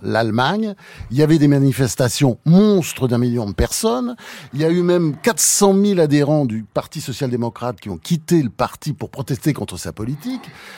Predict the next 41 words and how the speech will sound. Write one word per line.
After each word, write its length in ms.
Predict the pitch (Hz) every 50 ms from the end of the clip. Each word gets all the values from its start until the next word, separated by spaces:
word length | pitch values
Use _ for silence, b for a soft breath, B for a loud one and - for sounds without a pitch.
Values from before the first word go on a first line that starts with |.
| B B B
Et 100 | 170 156
puis, 360 | - - 160 170 156 127 104 -
je 180 | 110 92 147 131
parle 280 | 101 - 127 117 104
pas 180 | - - 147 139
des 80 | 120
manifestations 680 | 101 113 107 95 - 127 117 - 143 139 - - 170 160
contre 400 | 139 - 120 107 - - 123 110 101
Margaret 400 | 110 127 123 123 117 120 127 113
Thatcher 640 | - - 147 135 - - - 156 147 143 135 117 95 B B B B B -
en 100 | - 135
Grande-Bretagne 560 | 131 127 143 110 120 139 123 - 151 135 120
quand 180 | - 107 85 113
elle 60 | 98
f-, 220 | - - 104 -
prenait 300 | - - - 120 120 123
ses 140 | - - 117 113
mesures, 420 | 131 135 127 143 165 165 151 - B B B B B B
ou 320 | 185 175 196 196 185 156 - -
contre 320 | - 151 151 - - 139
Felipe 320 | - - 143 135 127 - 151
González 640 | 135 123 131 127 110 123 131 127 139 143 127 - -
également, 440 | 113 104 117 110 113 123 131 127 110
qui 120 | - -
prenait 300 | - - 131 127 123 123
des 120 | 110 110 104
mesures, 500 | 123 127 123 117 135 147 143 131 120 120
euh, 200 | 113 113 110 101 B B B B B -
de 100 | 117 123
genre, 280 | 98 135 123 117 -
genre 200 | 101 135 127 107
Smith 280 | - - - 143 151 131
John 320 | 113 113 143 147 143 139 127
autrefois, 600 | 117 - - 123 - - 135 135 131 113 101 -
euh, 280 | 104 104 95 92 113 110 -
en 160 | 107 120 123 127
Espagne, 420 | 123 - - - 202 240 262 240
qui 80 | - 123
était 160 | - 139 123
lui-même 320 | 123 127 123 131 135 120
socialiste. 580 | 110 - 107 - - 165 196 269 277 254 -